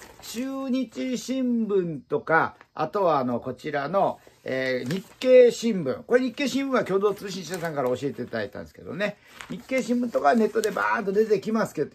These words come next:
来ましてですね。あーっと思うんですけど、あの、やっぱ他のはやっぱ、かなり今回、あの、前回のアマビエ仏壇よりも私かかってるような気がしますですね。あの、そういう感じはいたします。ですからもう本当ですね、もう水沼様、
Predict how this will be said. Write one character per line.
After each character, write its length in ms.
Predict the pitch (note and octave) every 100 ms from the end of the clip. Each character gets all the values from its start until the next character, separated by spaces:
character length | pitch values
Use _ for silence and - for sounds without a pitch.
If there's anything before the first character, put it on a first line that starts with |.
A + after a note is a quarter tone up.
| -
来 100 | F#3+
ま 120 | G#3
し 60 | - -
て 120 | C#3+
で 140 | G2
す 120 | -
ね。 200 | F3+ F#3+ - _ -
あ 300 | E3+ G3 F#3+
ー 20 |
っ 40 | -
と 120 | E3+
思 240 | D#3 E3+
う 60 | F#3
ん 60 | D#3+
で 80 |
す 100 | B2+
け 120 | - B2+
ど、 220 | F3 - - -
あ 120 | - C#3
の、 80 |
や 120 | D#3 D#3+
っ 40 |
ぱ 120 | E3+
他 320 | D3+ E3+ -
の 120 | B2 B2
は 100 | A#2+
や 60 |
っ 20 | C3+
ぱ、 200 | C#3+ D3 - _ - -
か 260 | - - B3
な 100 | F#4+
り 100 | F4
今 240 | A3+ A#3
回、 260 | G#3 E3+ - - -
あ 100 | E3+
の、 120 | E3
前 180 | G#3 C4
回 160 | C4
の 140 | F#3 C3
ア 60 |
マ 160 | F#3+ A#3
ビ 160 | A3+ C4
エ 60 |
仏 300 | A#3 A#3+ A#3
壇 200 | B3 B3
よ 100 | B3
り 80 | A#3+
も 140 | A#3
私 220 | E3 A#2 G2
か 140 | E3+
か 140 | G#3+
っ 60 | A3+
て 120 | G#3
る 100 | G3
よ 40 | F#3
う 40 |
な 100 | D#3
気 100 | C3
が 80 | A#2+
し 140 | A2+
ま 100 | G#2+
す 140 | E2+ -
で 60 |
す 80 | -
ね。 240 | G3+ G3 - _
あ 80 | -
の、 40 |
そ 120 | C3 C#3+
う 20 |
い 40 |
う 20 |
感 120 | C#3+ D3
じ 60 |
は 60 | B2
い 40 |
た 120 | A#2
し 100 | A#2
ま 120 | B2 A#2
す。 100 | - - -
で 80 | D3
す 60 |
か 100 | E3
ら 120 | D#3
も 80 | D3+
う 40 | D#3
本 120 | G#3+
当 80 | A#3+
で 100 | G3+
す 60 |
ね、 180 | F3+ D3 - -
も 180 | D3+ E3
う 60 | D#3
水 200 | F#3 G3+
沼 180 | A3
様、 260 | G3 A3 -